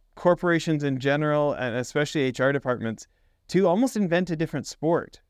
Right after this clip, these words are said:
by actually knowing what's going on instead of it having, you know, feeling vague sometimes. When you think about excellence in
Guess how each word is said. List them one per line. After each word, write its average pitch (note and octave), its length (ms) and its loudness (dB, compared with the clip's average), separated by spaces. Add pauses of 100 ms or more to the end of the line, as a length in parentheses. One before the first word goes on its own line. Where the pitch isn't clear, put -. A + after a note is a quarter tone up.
by C3+ 180 2
actually D3 540 0
knowing D3 300 0
what's C3+ 160 -4
going B2+ 260 0
on A#2+ 180 0
instead B2+ 260 -2
of C#3 100 0
it C3+ 80 -4
having, C3 460 -2 (640)
you C#3 120 0
know, B2 320 0 (220)
feeling C#3+ 320 0
vague C3+ 300 2
sometimes. G#2+ 680 -4 (540)
When D3 200 0
you A#3 120 2
think C4+ 180 0
about F3+ 320 0
excellence D3 840 -2
in C3 440 -2